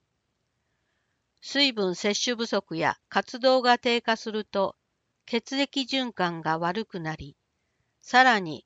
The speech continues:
症状が悪化してしまいます。まずは水分や塩分を摂り、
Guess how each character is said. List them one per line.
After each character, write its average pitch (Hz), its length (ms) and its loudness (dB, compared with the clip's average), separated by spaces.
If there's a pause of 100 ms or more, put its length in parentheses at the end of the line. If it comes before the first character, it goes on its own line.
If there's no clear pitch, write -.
症 254 320 2
状 247 240 2
が 165 200 4
悪 151 120 -4
化 196 140 -2
し - 120 -10
て 190 120 -4
し - 160 -12
ま 170 160 -6
い 165 60 -10
ま 156 160 -12
す。 - 260 -20 (1120)
ま 233 180 4
ず 202 160 -6
は 165 240 0 (340)
水 285 340 0
分 208 240 -2
や 175 220 2
塩 240 220 0
分 170 260 -4
を 156 100 -6
摂 190 200 -4
り、 160 220 -12